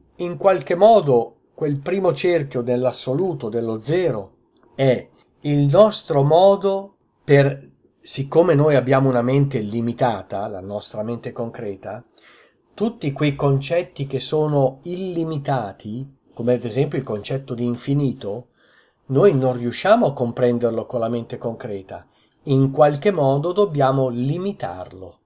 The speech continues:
E allora anche l'assoluto che la mente concreta non riesce a recepire proprio in virtù della sua limitazione, noi lo raffiguriamo in un modo che possa comprenderlo,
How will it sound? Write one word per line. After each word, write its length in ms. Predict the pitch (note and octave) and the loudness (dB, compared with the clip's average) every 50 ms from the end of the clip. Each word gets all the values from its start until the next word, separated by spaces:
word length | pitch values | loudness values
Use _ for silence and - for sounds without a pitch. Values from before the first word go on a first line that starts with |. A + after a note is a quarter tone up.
| _ _ _ _ _ _ _ _ - - - _ _ | _ _ _ _ _ _ _ _ -20 -20 -20 _ _
E 100 | - B2+ | -2 0
allora 380 | C#3 D3 D#3 F3 F3 E3 D#3 E3+ | 0 2 4 6 6 6 6 6
anche 320 | F3+ F#3 E3 C3+ C#3+ B2 | 4 2 0 -2 -2 0
l'assoluto 1120 | A#2+ C3 D3 D3+ C#3+ - - - E3 D#3+ E3 F#3+ G3+ F3+ D3 C3+ C#3 - G#2+ G2+ F#2+ - _ _ _ _ _ _ _ _ _ _ | 4 4 4 4 2 0 -4 -2 0 0 2 2 0 0 -2 -2 -2 -2 -2 -4 -4 -6 _ _ _ _ _ _ _ _ _ _
che 260 | - - D#3 D#3 D#3+ C3+ | -6 -4 -2 -2 -2 0
la 180 | C#3+ C3+ C3 B2+ | 2 4 4 4
mente 400 | C#3 E3+ G3+ G#3 G#3 - F#3+ D#3+ | 4 4 2 0 0 -2 -4 -2
concreta 600 | C#3+ E3+ D#3 D3+ C#3 E3 F3 E3 D#3 C#3 D3+ C3+ | -2 -2 -2 -2 -2 -2 -2 -2 -2 0 0 2
non 180 | C3+ C#3 D3 D3 | 4 4 4 2
riesce 560 | D3 D#3+ F3 G3+ A3 A#3 G#3 D#3 - - C3 | 0 -2 -4 -4 -4 -2 -4 -4 -2 -2 -2
a 40 | B2 | 0
recepire 640 | B2 C3 B2+ - - C3+ - D#3 D3 C3+ B2 G#2+ - | 0 -2 -4 -6 -8 -8 -4 -2 0 0 0 -2 -4
proprio 760 | - - - A2 C3 D#3 E3 D3+ C#3 C3+ C3 G#2+ G#2 - _ _ _ _ _ | -10 -14 -2 4 6 8 8 6 4 0 -2 -2 -2 -4 _ _ _ _ _
in 180 | C3 A#2 A#2+ A#2+ | -6 -4 -4 -4
virtù 520 | A2 A#2 A#2+ A#2+ A#2 - - - G#3 G#3 | -2 -2 -2 -2 -4 -6 -8 -6 -6 -4
della 280 | D#3+ D#3+ C#3 A#2+ A#2 A2 | -4 -2 -2 -2 -4 -4
sua 220 | - - F3 D#3 | -4 -2 -2 0
limitazione, 920 | C#3 C3 C3 C#3+ C#3+ C#3 F#3+ G#3 - - - A2+ G#2 G2 G#2 A#2+ C#3 C#3 C#3 - - - - - _ _ | 0 0 -2 -2 -4 -4 -4 -6 -6 -8 -10 -8 -10 -10 -8 -10 -10 -12 -14 -18 -20 -20 -20 -20 _ _
noi 340 | E3 E3 E3 E3+ G3 A3 A3 | -8 -4 0 2 2 2 2
lo 220 | F3 D#3 C3+ B2+ | 2 2 2 2
raffiguriamo 1200 | B2 C3+ E3 F3 C#3+ - - - E3+ D3+ C#3+ F3+ G#3 G#3+ F#3+ D3 A2+ G2+ G2 G2 G#2+ A#2 B2 - _ _ _ _ _ _ _ _ | 2 0 -2 -4 -4 -8 -12 -10 -8 -6 -4 -4 -4 -4 -2 -4 -4 -4 -4 -6 -8 -10 -10 -12 _ _ _ _ _ _ _ _
in 200 | - E3 D#3+ F3+ | -10 -8 -4 -2
un 120 | G#3+ G#3+ F#3 | -2 -2 0
modo 320 | D#3+ B2+ A#2+ A#2+ C3+ C#3+ | 0 0 0 0 -2 -4
che 160 | C#3 - C#3+ | -6 -6 -8
possa 340 | C#3 C#3+ B2+ B2 - - C3+ | -8 -8 -10 -10 -10 -12 -12
comprenderlo, 920 | C#3 D3+ D3+ D3 C#3 C#3 A#2 G2 F#2 F#2 F#2+ G2 G2+ G2+ G2+ - - _ | -10 -10 -10 -10 -12 -14 -16 -16 -16 -18 -20 -20 -20 -20 -20 -20 -20 _